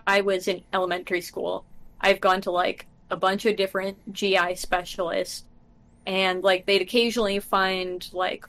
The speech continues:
ulcers or things like that, but, like, once the ulcers were healed, they still couldn't find any reason, um, that, uh, you know, they couldn't find any reason that there was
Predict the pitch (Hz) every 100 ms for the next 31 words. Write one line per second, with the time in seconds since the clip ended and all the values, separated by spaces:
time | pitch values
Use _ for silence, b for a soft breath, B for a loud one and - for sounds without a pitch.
0 | - 226 226 - 220 208 196 202 185 185
1 | 202 190 - 180 - 302 302 202 - _
2 | _ 214 180 - _ - - - - 214
3 | 220 - - 202 - 180 - 185 - 277
4 | 269 262 220 190 190 208 202 208 185 -
5 | - 196 190 196 196 - - 202 185 170
6 | 175 190 202 208 220 208 196 202 - -
7 | - - _ _ _ - 180 175 165 175
8 | 196 208 202 - - - 190 180 190 175
9 | 165 - - - - - _ _ - -
10 | 175 160 - - 190 196 - - - -
11 | - - - 214 180 170 175 185 220 202
12 | - 180 175 170 160 175 185 180 175 170
13 | 170 - 175 165 165 165 160 160 156 -
14 | -